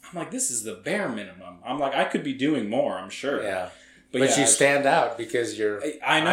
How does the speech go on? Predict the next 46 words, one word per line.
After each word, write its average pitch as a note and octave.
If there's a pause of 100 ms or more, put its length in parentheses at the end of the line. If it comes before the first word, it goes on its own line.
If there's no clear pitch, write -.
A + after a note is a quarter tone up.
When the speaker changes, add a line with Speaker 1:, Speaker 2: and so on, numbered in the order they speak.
Speaker 2:
"I'm E3
there." G#3
Speaker 1:
which G3+
is G#3+
Speaker 2:
<laughs> A#3+
Speaker 1:
nice, F#3+
I D#3
guess, C3+
because C#3+
you D#3
just, D3 (220)
Speaker 2:
<laughs> -
Speaker 1:
but C3+
yeah, C#3
it's - (220)
no C#3
one, D3+ (240)
not B2+
no G2
one, F#2+
but G#2+
yeah, B2
it G2+
just B2+
seems C3+
like, A2+
and C#3
if, - (100)
it, C3+
it C3+
feels G#3
like D3
to C3+
me, A#2+
and A#2
maybe D#3
it's C#3
just - (380)
as C3
I A#2+
get A#2+
older, A2+
I G#2+
get A2+
more G#2
jaded, G#2+